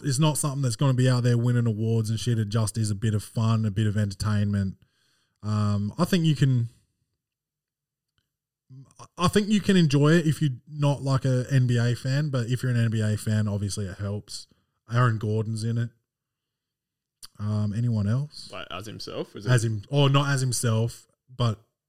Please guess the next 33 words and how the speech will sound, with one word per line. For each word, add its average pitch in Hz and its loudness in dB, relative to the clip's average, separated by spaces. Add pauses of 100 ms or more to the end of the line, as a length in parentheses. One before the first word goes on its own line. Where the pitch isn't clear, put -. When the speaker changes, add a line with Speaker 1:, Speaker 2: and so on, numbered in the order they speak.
(1080)
Speaker 1:
he's 123 0
not 135 2
an 113 -2
old 107 -4
man. 98 -6
He's 95 -6
a, 98 -4
he's 101 -4
his 117 -2
age. 92 -6
Speaker 2:
Yeah, 101 -10
okay. 87 -8
Speaker 1:
But 95 -2
he's 95 -4
not 98 -2
Aaron 92 -4
Gordon. 85 -8
His 85 -8
name's 92 -4
Casper - -10
something. 87 -12 (1300)
Um, 104 0 (1040)
yeah, 101 -6 (260)
it, 185 0
it's, - -2 (140)
it's 139 -4
fine. 98 0 (340)
It's 135 -2
fine. 107 -6
Five, 135 0
five 143 2
point 123 0
five. 90 -6